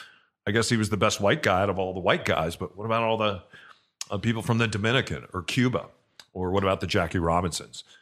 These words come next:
And now we find out today that black and brown players are pretty darn good players. So he told me about that. He told me about Pee Wee Reese, who was the captain of Jackie's team, and about their embrace. And we talked about whether that embrace actually happened or not, 'cause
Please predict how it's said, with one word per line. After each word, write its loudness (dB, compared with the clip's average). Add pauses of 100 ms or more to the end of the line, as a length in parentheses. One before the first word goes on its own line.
(160)
And -6
now 2
we 2
find 0
out 0
today 0
that -10
black 0
and -8
brown -2
players -6
are -6
pretty -2
darn -2
good -8
players. -6
So 0 (220)
he 0
told 2
me 4
about 4
that. 6
He -2
told -2
me 4
about 2
Pee 4
Wee 4
Reese, 4 (480)
who 4
was 4
the 2
captain 4
of 4
Jackie's 4
team, 2
and -2
about 2
their 2
embrace. 2
And 0
we 0
talked 2
about 4
whether 4
that 4
embrace 0
actually -2
happened 0
or 2
not, 2
'cause -18